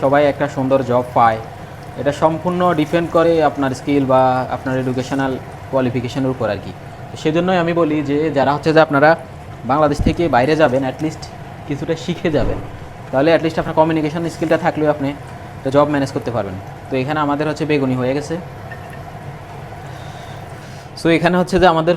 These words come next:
পেঁয়াজু, যেটা হচ্ছে যে আমরা, আহ, ছোট যে ডালগুলো আছে এগুলো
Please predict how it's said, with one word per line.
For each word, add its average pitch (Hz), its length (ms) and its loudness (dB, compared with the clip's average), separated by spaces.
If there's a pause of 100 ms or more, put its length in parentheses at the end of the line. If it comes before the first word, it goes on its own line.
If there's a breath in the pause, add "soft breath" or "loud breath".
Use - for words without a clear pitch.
পেঁয়াজু, 147 380 4 (580)
যেটা 120 200 -4
হচ্ছে 135 200 -6
যে 147 160 6
আমরা, 135 320 6
আহ, 120 540 2 (180)
ছোট 143 200 0
যে 160 200 2
ডালগুলো 135 360 4
আছে 139 240 0
এগুলো 131 320 0